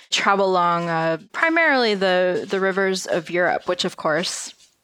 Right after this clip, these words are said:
wineries <laughs> are mainly situated along. But with barge cruises, they can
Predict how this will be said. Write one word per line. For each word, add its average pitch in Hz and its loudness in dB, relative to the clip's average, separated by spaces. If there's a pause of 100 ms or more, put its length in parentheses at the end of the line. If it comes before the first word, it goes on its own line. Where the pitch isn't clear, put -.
(120)
wineries 170 -2
<laughs> 190 2
are 208 2
mainly 240 4
situated 180 0
along. 175 2 (400)
But 190 0
with 240 -2
barge 349 2
cruises, 190 0 (300)
they 247 2
can 269 0